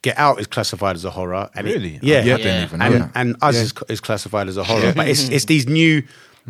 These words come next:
Speaker 1: it's
Speaker 2: Mm.
Speaker 1: like, it's not so much a slasher type, you know, Jason or Freddy type of horror. Um, or even, what's, what's that? What's the one of, what's these, what's the horror they, they've, they keep on making a new one every,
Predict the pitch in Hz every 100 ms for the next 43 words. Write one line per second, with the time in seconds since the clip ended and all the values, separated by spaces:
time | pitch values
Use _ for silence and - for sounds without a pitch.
0 | 110 135 180 - 139 131 165 165 - -
1 | 151 143 131 123 - - 147 - 127 110
2 | 95 _ _ _ - - 110 - _ 98
3 | 104 104 90 117 113 - 107 107 104 98
4 | 92 90 - - 113 107 95 90 - -
5 | _ _ - 101 98 - 135 101 85 120
6 | _ _ _ _ 104 95 98 101 127 156
7 | 139 143 139 135 _ _ _ 135 135 -
8 | - 131 - - - 123 - 120 120 107
9 | _ _ _ _ _ _ _ _ _ -
10 | - _ _ _ _ _ 147 - 151 120
11 | - 165 - 143 123 139 117 110 117 104
12 | - - 113 151 131 117 120 110 98 98
13 | 110 98 87 104 87 92